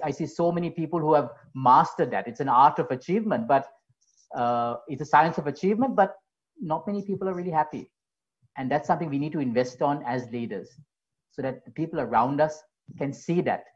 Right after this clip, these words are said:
because everyone's so busy these days. They're so busy being busy. They don't have time to sit back and reflect upon what's really important to themselves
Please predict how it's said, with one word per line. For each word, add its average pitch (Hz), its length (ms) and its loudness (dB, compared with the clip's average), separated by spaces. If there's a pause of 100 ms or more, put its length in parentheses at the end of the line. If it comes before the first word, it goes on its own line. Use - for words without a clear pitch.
(140)
because 143 200 -4
everyone's 156 380 -2
so 135 300 0
busy 151 320 0
these 113 260 -6
days. 107 100 -6
They're 123 100 -8
so - 300 -4
busy 135 240 -4
being 143 260 -4
busy. 147 440 -6 (240)
They 135 80 -2
don't 160 160 -2
have 156 220 2
time 143 180 4
to 135 60 -4
sit 131 260 -4
back 143 180 2
and 131 140 -2
reflect 131 360 -4
upon 131 220 -4
what's 120 200 -6
really 123 140 -6
important 120 380 -6
to 123 80 -8
themselves - 420 -14